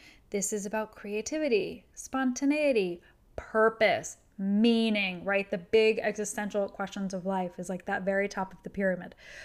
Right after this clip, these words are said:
So what it's saying is that all of these things are important, but you cannot expect yourself to do the high-minded self-actualization, inner purpose, inner meaning work if you don't have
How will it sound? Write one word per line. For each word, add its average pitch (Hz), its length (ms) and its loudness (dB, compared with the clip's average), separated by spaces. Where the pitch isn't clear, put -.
So 214 300 10
what 240 280 8
it's - 180 6
saying 320 380 8
is 226 100 8
that 220 180 6
all 269 220 12
of 339 60 4
these 339 140 4
things 247 160 4
are 208 120 6
important, 226 720 2
but 247 300 12
you 247 180 4
cannot 285 600 6
expect 247 500 4
yourself 214 720 4
to 226 100 -4
do 220 520 2
the 190 140 2
high-minded 226 840 8
self-actualization, 214 1160 2
inner 226 240 6
purpose, 220 480 2
inner 214 260 -2
meaning 202 340 -4
work 233 540 10
if 254 300 10
you 233 120 4
don't 214 220 2
have 202 360 0